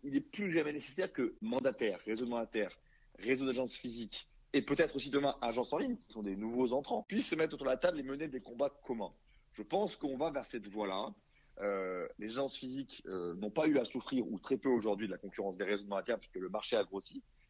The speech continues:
Et donc, euh, les réseaux mandataires ont prospéré, mais pas au détriment, euh, des autres, ou très peu.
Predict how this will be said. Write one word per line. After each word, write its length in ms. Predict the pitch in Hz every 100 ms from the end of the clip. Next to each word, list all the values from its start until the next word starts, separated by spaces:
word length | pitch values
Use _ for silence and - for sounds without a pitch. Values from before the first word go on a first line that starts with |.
| _
Et 80 | 196
donc, 280 | 139 98 -
euh, 640 | 95 90 90 85 85 85 87
les 100 | 101
réseaux 140 | 104
mandataires 300 | 113 107 113
ont 60 | 101
prospéré, 540 | - 117 - 120 117
mais 120 | 98
pas 160 | 87 135
au 80 | 110
détriment, 640 | 110 - 117 107 101 90
euh, 80 | 82
des 220 | 87 101
autres, 160 | 139 175
ou 40 | -
très 160 | -
peu. 180 | 101 165